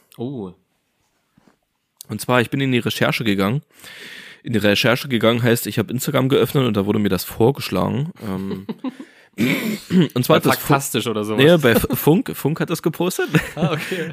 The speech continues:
Speaker 2: <laughs> Ich fand das, ich fand das sehr interessant und ich würde das einfach mal vorlesen.
Speaker 1: Geht los.
Speaker 2: Ähm, und zwar
Speaker 1: Zitat, ne?
Speaker 2: Zitat, <laughs> Zitat. „Masturbation in der Geschichte. Im alten Ägypten galt Masturbation als magischer Akt,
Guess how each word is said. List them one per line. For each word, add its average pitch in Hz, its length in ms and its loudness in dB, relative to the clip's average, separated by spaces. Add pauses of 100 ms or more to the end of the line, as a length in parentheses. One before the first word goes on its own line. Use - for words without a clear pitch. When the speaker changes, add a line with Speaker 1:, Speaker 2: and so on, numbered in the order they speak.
(100)
Speaker 2:
<laughs> - 120 -6
Ich 131 140 2
fand 143 220 2
das, 165 280 4
ich 127 160 2
fand 175 160 0
das 160 140 0
sehr 175 160 2
interessant 151 440 0
und 143 80 -2
ich 120 120 -4
würde 139 160 4
das 143 160 -2
einfach 131 300 0
mal 104 100 0
vorlesen. 120 680 0 (460)
Speaker 1:
Geht 104 140 -8
los. 107 120 0
Speaker 2:
Ähm, 117 460 2 (1080)
und - 120 -4
zwar 120 220 4
Speaker 1:
Zitat, 117 280 -4
ne? 95 180 -12 (400)
Speaker 2:
Zitat, 101 600 -2 (140)
<laughs> - 180 -12
Zitat. - 380 -4 (480)
„Masturbation 147 840 2
in 131 240 -2
der 127 180 2
Geschichte. 101 600 -4 (1120)
Im 127 120 2
alten 165 240 2
Ägypten 190 720 -2 (120)
galt 135 200 2
Masturbation 147 720 2
als - 240 -6
magischer 120 420 0
Akt, - 360 -8